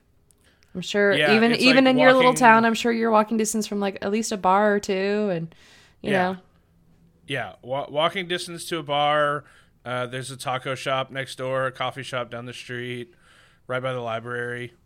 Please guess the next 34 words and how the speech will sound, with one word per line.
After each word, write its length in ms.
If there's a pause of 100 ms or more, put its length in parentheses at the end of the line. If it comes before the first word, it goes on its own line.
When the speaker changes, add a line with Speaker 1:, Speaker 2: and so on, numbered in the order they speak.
Speaker 2:
Uh, 120
Speaker 1:
Nice. 440
Speaker 2:
so 60
there's 440 (280)
plenty, 400
plenty 340
to 100
do. 420
Way 300
more 220
than 300
the, 260 (840)
like, 260
random, 840 (960)
can't 260
even 180
find 300
it 80
on 160
G 160
P 180
S 220
house 240
that 160
I 80
live 220
in 160
now. 180 (160)
So 180
<laughs> 380
Speaker 1:
What 120
does 180
Speaker 2:
it 40
should 160